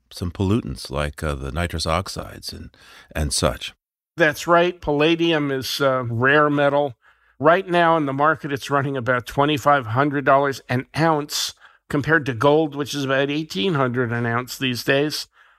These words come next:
Speaker 2: Other uses for palladium include everything from jewelry, dentistry, watchmaking, blood sugar test strips, aircraft spark plugs, surgical instruments, electrical contents, and flutes.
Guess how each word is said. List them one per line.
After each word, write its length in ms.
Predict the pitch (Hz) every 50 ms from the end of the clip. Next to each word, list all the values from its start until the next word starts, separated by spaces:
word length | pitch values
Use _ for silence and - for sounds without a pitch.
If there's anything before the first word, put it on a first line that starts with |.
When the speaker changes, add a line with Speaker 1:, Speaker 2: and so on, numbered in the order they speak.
| _ _ -
Speaker 2:
Other 260 | 139 156 156 175 156
uses 460 | 160 151 156 160 156 - 165 156 147
for 180 | - - 151 139
palladium 640 | - - 151 156 151 151 147 151 151 143 143 123 - _ _ _ _ _
include 300 | 147 - 147 151 147 143
everything 480 | 147 135 131 147 131 - 147 147 143
from 240 | 123 - 127 120 113
jewelry, 540 | 104 107 151 165 165 160 151 127 123 113 113
dentistry, 840 | 107 104 - 131 147 151 - - - - - - 151 151 147 143 139
watchmaking, 1080 | 131 123 117 117 117 120 131 135 147 156 - - - 156 147 143 135 - 147 143 143 135 - _ _ _ _ _ _ _ _ _ _
blood 420 | - 131 135 156 185 208 196 170
sugar 360 | - - 202 196 175 160 160
test 280 | - - 151 151 147 -
strips, 500 | - - - 151 143 131 - - - - - _ _ _ _ _
aircraft 580 | - 147 175 202 - - 196 190 180 180 -
spark 460 | - - - - 147 143 143 135 -
plugs, 540 | - - 143 135 131 127 120 117 - - - - _ _ _ _ _ _
surgical 580 | - - - 170 180 170 185 170 - 180 160 156
instruments, 680 | 156 156 151 - - 151 147 151 147 139 - - - - _ - _ _ -
electrical 640 | 120 123 120 139 156 165 - - 170 - - 151 143
contents, 840 | - - 143 147 147 143 131 - 139 147 143 139 - - - - - _
and 420 | - 123 117 127 131 127 131 131 123 - _
flutes. 1000 | _ - - - - - 165 160 170 165 - - _ - - - - - -